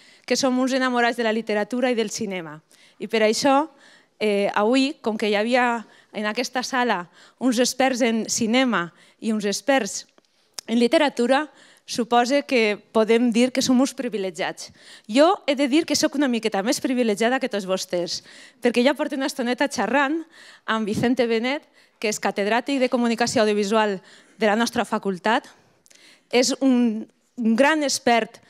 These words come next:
en narrativa fílmica i aquesta paraula és la que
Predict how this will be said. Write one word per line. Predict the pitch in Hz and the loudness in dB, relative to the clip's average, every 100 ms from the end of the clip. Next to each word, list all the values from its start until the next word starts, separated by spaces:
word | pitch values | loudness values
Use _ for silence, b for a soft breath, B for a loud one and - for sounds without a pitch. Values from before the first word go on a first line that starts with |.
| b | b
en | - 220 220 | -6 -2 0
narrativa | 208 208 214 277 277 233 190 - b _ | 0 0 0 -2 -2 -2 -4 -8 b _
fílmica | - 277 277 247 226 220 220 269 b b b | -4 2 2 2 -2 -2 -2 -4 b b b
i | 220 | -4
aquesta | 220 247 - | -4 -4 -2
paraula | 269 247 262 277 | 0 0 2 0
és | 240 262 | 0 -2
la | 240 | -4
que | 240 214 202 | -4 -6 -6